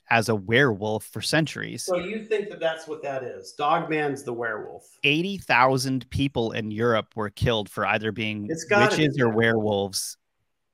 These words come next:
Speaker 1: like, much before the Salem witch trials. Eighty thousand people were put to death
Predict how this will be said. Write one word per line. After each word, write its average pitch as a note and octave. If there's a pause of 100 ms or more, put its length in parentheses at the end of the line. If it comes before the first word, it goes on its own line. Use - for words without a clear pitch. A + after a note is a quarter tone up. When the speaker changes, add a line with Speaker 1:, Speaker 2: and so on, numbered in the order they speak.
Speaker 1:
like, A2 (560)
much C3
before B2
the G#2+
Salem A2
witch A2
trials. A#2 (960)
Eighty A#3+
thousand E3
people F3
were A2+
put D3
to C#3+
death A#2